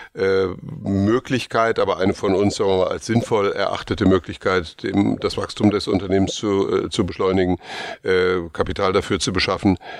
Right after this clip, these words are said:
äh, weil wir auch verschiedene Felder haben, wo wir mit großen Prioritäten investieren. Und wir haben immer gesagt, die allergrößten Prioritäten im Unternehmen sind natürlich Content und Classifieds. Und damit ein Unternehmen wie Awin mit Affiliate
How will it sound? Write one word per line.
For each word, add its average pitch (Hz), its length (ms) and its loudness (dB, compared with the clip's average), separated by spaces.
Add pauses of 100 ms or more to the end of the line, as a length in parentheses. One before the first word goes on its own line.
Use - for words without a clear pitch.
(180)
äh, 98 280 0
weil 98 140 0
wir 98 160 2
auch 98 80 -4
verschiedene 110 460 2
Felder 95 340 0
haben, 92 400 2
wo 90 120 -8
wir 90 120 2
mit 90 100 4
großen 95 260 0
Prioritäten 92 540 0
investieren. 90 500 0
Und 92 60 2
wir 90 80 0
haben 90 100 0
immer 95 160 2
gesagt, 90 220 -4
die 95 120 0
allergrößten 98 560 0
Prioritäten 98 600 0
im 92 60 2
Unternehmen 90 340 2
sind 90 160 -2
natürlich 92 380 -2
Content 90 420 0
und 87 140 -4
Classifieds. 104 640 -2 (340)
Und 107 160 0
damit 107 300 0
ein 113 80 4
Unternehmen 98 480 2
wie 90 120 -4
Awin 104 300 2
mit 95 160 0
Affiliate 95 300 -2